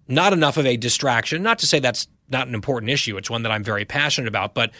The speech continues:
they did half an hour on abortion, then half an hour on Donald Trump, the former president of the United States.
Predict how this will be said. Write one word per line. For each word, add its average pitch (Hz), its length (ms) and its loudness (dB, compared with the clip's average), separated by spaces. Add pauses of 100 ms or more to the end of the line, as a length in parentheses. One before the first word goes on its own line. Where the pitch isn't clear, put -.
(140)
they 131 100 0
did 147 160 2
half 170 260 0
an 180 80 0
hour 170 260 4
on 190 100 4
abortion, 151 420 2
then 151 120 -2
half 143 220 0
an 156 80 -4
hour 139 220 2
on 131 120 0
Donald 131 320 2
Trump, 123 280 0 (200)
the 147 100 6
former 214 420 6
president 127 460 0
of 117 100 -8
the 120 80 -4
United 110 320 -2
States. - 420 -4